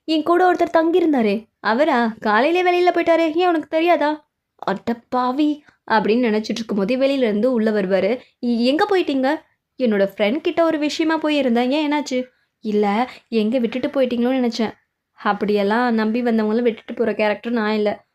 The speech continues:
"அப்படியா? சரி வா, நம்ம இங்கிருந்து கிளம்பலாம்" அப்படின்னு சொல்லிட்டு அந்த பொண்ணை கூட்டிகிட்டே கிளம்பிடுவாரு. ஒரு பக்கம் செங் அதிர்ச்சியில உட்காந்துட்டு இருப்பா. "இந்த சூப்பை குடிங்க லேடி." "லேடி? லேடி, என்ன யோசிச்சுட்டு இருக்கீங்க?" "அ-, அ-, அது வந்து," "என்ன கேட்ட?"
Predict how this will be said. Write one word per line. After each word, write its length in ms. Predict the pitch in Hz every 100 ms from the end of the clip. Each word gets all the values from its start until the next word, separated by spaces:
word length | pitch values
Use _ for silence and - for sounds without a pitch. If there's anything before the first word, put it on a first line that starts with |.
| _ -
"அப்படியா? 460 | 214 277 277 240 117 - _ _ _ _ _
சரி 220 | - 330 311
வா, 100 | 330
நம்ம 200 | 320 285
இங்கிருந்து 300 | 247 240 262
கிளம்பலாம்" 460 | 247 240 262 269 247
அப்படின்னு 240 | 214 220
சொல்லிட்டு 280 | 214 190 214
அந்த 140 | 240 214
பொண்ணை 200 | 214 247
கூட்டிகிட்டே 340 | 254 240 240 247
கிளம்பிடுவாரு. 540 | 226 214 208 190 185 220
ஒரு 180 | 247 254
பக்கம் 280 | 220 233 240
செங் 160 | 220 247
அதிர்ச்சியில 520 | 202 190 285 302 262
உட்காந்துட்டு 360 | 214 220 220 208
இருப்பா. 200 | 190 202 220
"இந்த 180 | 277 254
சூப்பை 360 | 220 320 359 349 -
குடிங்க 300 | 208 254 262
லேடி." 400 | 208 196 208 - _ _ -
"லேடி? 260 | 208 202 311 359 _ _ _ _ -
லேடி, 340 | 277 349 320 311 _ _
என்ன 220 | 330 403
யோசிச்சுட்டு 380 | 403 294 262 240
இருக்கீங்க?" 280 | 226 214 214 269 - _ -
"அ-, 140 | 50 220
அ-, 180 | 240 247
அது 140 | 240
வந்து," 260 | 254 247 277 285 - -
"என்ன 220 | 254 269
கேட்ட?" 280 | 302 277 294